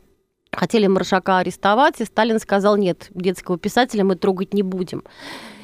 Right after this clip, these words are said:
И, м, четверостишие даже написал Чуковский по этому поводу, что я вот не помню, как там точно это все звучит, точно не процитирую, но смысл сводился та-, к тому, что мы,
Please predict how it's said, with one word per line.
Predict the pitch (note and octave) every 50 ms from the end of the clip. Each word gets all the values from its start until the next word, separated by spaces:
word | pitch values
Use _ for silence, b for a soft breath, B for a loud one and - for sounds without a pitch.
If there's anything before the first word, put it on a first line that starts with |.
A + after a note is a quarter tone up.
| B B _
И, | - B3+ C4
м, | A#3+ A#3 G#3+ A#3+ - - C4 C4 A#3
четверостишие | - - A3 A#3 B3+ C4+ C4 B3+ - - D#4 D4 - - A#3
даже | F#3+ G#3+ G#3 F#3 G3+
написал | G3 F#3+ - - A3+ A3+ - - G#3+ G3+ F#3+
Чуковский | - - A3 - C#4 E4 F4 - - - A3+
по | - - G3+
этому | F#3+ - A3 G#3 G3
поводу, | A#3+ D4 C#4+ B3+ G#3 G3 G#3+
что | - - - G#3 G3 E3+ - F#3+ - F3+
я | F#3+ A3 A3
вот | G3+ G3 -
не | G#3+ A3 A3
помню, | G3 A3 G#3 F#3 F3+ F3
как | - F#3 -
там | - F#3+ G3+ G#3
точно | - E4 - -
это | A3 F3 -
все | - F#3
звучит, | F3+ F#3 F#3 G3 - - F#3+ E3+
точно | - F#3 F3 - - G3
не | F#3+ F3
процитирую, | - G3 F#3+ - - A3 - E4+ F4 E4 C4+
но | A#3+ G#3+
смысл | - A#3 B3 B3 - -
сводился | A3 - G#3+ G#3 G#3 G3 A3 G#3 - -
та-, | - G3 G#3 G3+
к | - -
тому, | A3+ A3 C4 D#4+ F#4+
что | - - - G#3+
мы, | G3+ G#3 A#3+ C4 C4